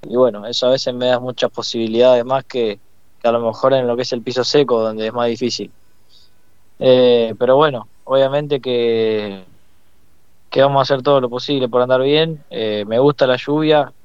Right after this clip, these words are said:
Eh, yo sí, lo único malo de, de que llueva es que tengo un juego de cubiertas de lluvia que, que no son nuevos para usar y bueno, eh, en el caso de que lloviera tengo que poner eso, así que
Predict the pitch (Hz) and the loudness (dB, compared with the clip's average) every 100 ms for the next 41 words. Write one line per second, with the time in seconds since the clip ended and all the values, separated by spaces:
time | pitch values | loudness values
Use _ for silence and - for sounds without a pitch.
0 | - 117 101 98 - 127 - 127 113 104 | -14 -10 -10 -12 -6 -6 -4 -6 -4 -6
1 | 101 - - - - - - - - 135 | -8 -18 -20 -20 -20 -20 -20 -14 2 2
2 | 156 151 160 160 151 143 139 131 123 123 | 4 2 2 2 -2 -2 -4 -6 -6 -6
3 | 131 131 135 165 170 156 - 131 123 117 | -6 -8 -2 2 4 2 -2 -8 -6 -6
4 | 110 104 104 - - - - - - - | -8 -10 -14 -18 -20 -20 -20 -20 -20 -16
5 | 127 - 147 147 143 143 139 135 131 127 | -16 -2 0 2 0 -2 -8 -12 -16 -20
6 | - 147 139 143 147 156 143 139 123 151 | 0 2 4 4 2 2 2 2 0 -2
7 | 151 147 127 123 113 107 131 135 143 143 | -2 -2 -4 -6 -6 -8 -8 -6 -4 2
8 | 165 151 139 131 123 120 151 160 143 127 | 4 2 0 0 0 0 2 2 0 -4
9 | 113 107 - - - - - - - - | -6 -12 -20 -20 -20 -20 -20 -20 -20 -10
10 | 113 113 110 107 101 98 113 127 127 127 | -4 -2 0 -2 -4 -4 0 2 4 2
11 | 120 123 127 147 143 131 123 131 135 127 | 2 2 4 4 4 0 -2 -2 -2 -4
12 | - 110 - 117 113 107 101 | -6 -12 -12 -10 -6 -6 -8